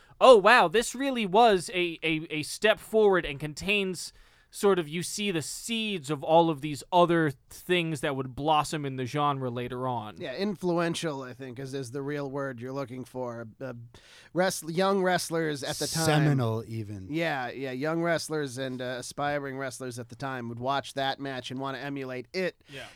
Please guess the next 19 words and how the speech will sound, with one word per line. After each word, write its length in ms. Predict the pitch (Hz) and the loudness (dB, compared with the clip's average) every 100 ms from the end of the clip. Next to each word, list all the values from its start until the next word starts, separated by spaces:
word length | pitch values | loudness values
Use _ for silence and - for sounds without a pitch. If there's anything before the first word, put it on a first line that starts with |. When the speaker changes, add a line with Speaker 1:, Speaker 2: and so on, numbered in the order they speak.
| - | -10
Speaker 2:
instead 380 | 147 113 190 175 | -10 0 2 2
of 140 | 156 | 2
emulating 580 | 165 160 156 156 151 147 | 0 2 0 0 -2 -2
what 160 | 143 | -4
the 80 | 139 | -4
top 340 | 131 131 156 - | -6 0 2 0
style 400 | - 139 135 135 | -2 0 0 2
was. 280 | 170 156 | 4 4
And 60 | 160 | 2
it 60 | 160 | 0
was 160 | 151 - | -2 -2
easier 560 | 233 262 196 202 175 | -2 0 0 2 2
for 160 | - 165 | 0 0
them 240 | 156 143 | 0 0
to 180 | 139 156 | -2 -2
because 320 | 151 156 139 | -2 -4 -6
the 80 | 135 | -8
top 400 | - 170 214 - | -4 2 2 0
style 500 | - 151 131 123 | -2 -2 -2 -4